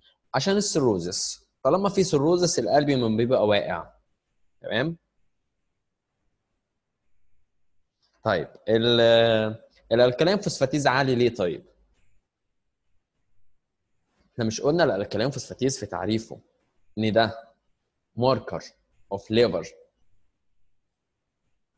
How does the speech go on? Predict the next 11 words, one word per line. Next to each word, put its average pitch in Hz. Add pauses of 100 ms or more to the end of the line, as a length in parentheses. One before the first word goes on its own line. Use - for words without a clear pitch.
(1200)
injury 117 (1300)
بيعلى 123 (380)
في 92
حالة 110
إيه؟ 101 (2500)
الأوبستراكشن 131 (600)
أو 123 (960)
الأكيوت 113 (1600)
ايفنت 123
في -
الليفر، 107